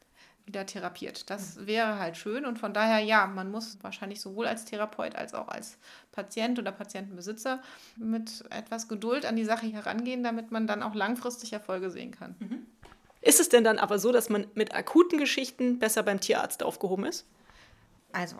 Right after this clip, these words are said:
Speaker 1: ein Notfall gehört immer zum Tierarzt, so. Und dann,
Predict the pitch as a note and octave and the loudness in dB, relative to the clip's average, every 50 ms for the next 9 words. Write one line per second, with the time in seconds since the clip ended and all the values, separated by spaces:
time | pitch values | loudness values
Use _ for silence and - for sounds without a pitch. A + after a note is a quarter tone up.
0 | - - E3+ E3 F3 F3+ G3 C4+ E4 E4 - - E4 D4+ D4+ C#4 C4 B3+ B3+ A#3 | -12 -10 -10 -8 -4 0 2 2 2 0 0 0 2 2 2 2 2 2 0 0
1 | A#3 A3+ - - G#3 G#3 A3 G3+ F#3+ F#3+ - - G3 G3 F#3+ - G#3 F#3 - - | 0 -2 -8 -4 0 2 4 4 4 2 -2 -8 -12 -12 -10 -8 -8 -6 -6 -6
2 | - - - - - - - - - - - - - - - - - G#3+ G#3 G#3 | -8 -8 -10 -14 -12 -12 -12 -12 -12 -14 -16 -16 -16 -16 -10 -6 -4 0 4 6
3 | G#3 A3 A3+ A3 A3+ - - | 6 6 6 2 0 -4 -8